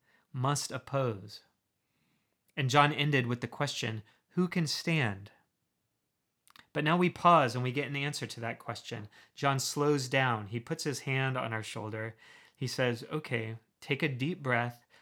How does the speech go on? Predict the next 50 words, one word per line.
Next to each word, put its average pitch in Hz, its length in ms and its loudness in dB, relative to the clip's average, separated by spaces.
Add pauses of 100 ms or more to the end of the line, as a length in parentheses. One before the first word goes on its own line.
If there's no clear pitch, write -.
(140)
Let's 147 220 -6
talk 190 240 -4
about 165 320 2
how 139 200 -2
we're 147 140 -2
going 131 240 -4
to 127 100 -6
make 120 240 -2
it - 140 -4
through 113 260 -4
all 113 260 -4
of 101 140 -8
this 104 380 -10 (420)
together." 107 600 -2 (760)
John 131 240 6
the 131 80 4
pastor 127 460 2
is 117 100 0
saying 120 320 -2
to 117 160 -4
us, 110 220 -6 (920)
"We're 143 160 6
about 165 280 4
to 147 80 -4
go 139 180 4
through 143 220 2
an 143 100 4
ordeal. 127 640 2 (280)
I 131 120 0
know 135 260 6
it's 160 160 2
a 151 60 2
lot. 127 340 4
I 117 80 4
know 131 240 4
it's 160 160 -2
scary, 120 460 0
but 123 180 -4
we're 123 100 0
going 127 340 -2
to 135 100 -4
make 123 200 0
it 120 160 -6
through. 120 240 0
We're, 113 200 -4 (400)
we're 123 220 -4 (460)
going 139 320 0
to 131 100 -4
be 127 140 2
okay. 113 560 -2